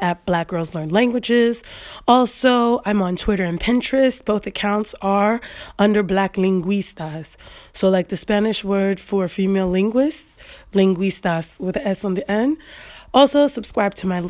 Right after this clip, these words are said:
YouTube channel. Link will be in the show notes because I don't even know what it's under. And please be sure to like my page on Facebook,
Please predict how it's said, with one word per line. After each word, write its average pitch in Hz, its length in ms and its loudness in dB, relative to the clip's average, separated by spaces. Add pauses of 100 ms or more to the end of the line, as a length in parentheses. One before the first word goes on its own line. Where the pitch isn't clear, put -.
(160)
YouTube 240 460 0
channel. 240 460 0
Link 208 260 0
will 202 140 -2
be 190 160 -2
in 185 180 -2
the 165 100 -4
show 220 320 0
notes 220 320 0
because 185 360 -6
I 190 80 0
don't 208 160 2
even 185 160 0
know 175 160 2
what 175 120 -2
it's 156 220 -10
under. 202 360 2 (460)
And 214 200 4
please 220 240 -2
be 220 100 -2
sure 202 220 -2
to 196 180 -6
like 185 380 -2
my 185 160 0
page 185 320 -4
on 170 160 -6
Facebook, 226 680 -2